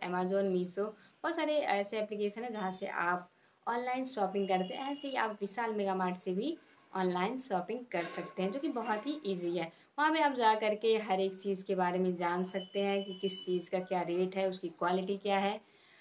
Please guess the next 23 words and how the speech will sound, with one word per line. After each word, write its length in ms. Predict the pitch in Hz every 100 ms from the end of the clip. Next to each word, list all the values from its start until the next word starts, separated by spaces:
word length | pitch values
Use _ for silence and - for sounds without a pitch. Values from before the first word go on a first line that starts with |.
| - -
और 120 | 247
उसके 200 | 311 311
बाद 200 | 277 277
आप 300 | 262 226 233 -
easy 280 | - 190 214
तौर 300 | 214 185 175
पे 220 | 165 175
वहाँ 180 | 175 175
से 140 | 180
shopping 480 | 285 - 185 180 165
करें। 300 | 165 170 170 180 _ -
तो 60 |
कैसा 340 | - 254 247 196
रहा 120 | 180
ये 180 | 175 175
बिग 240 | 170 165
update, 400 | 160 - 165 165
Comment 360 | - 269 302 269
box 260 | 254 247
में 120 | 262
comment 300 | - 185 185
ज़रूर 420 | 180 170 160 165 156
करिएगा। 580 | 160 156 156 156 160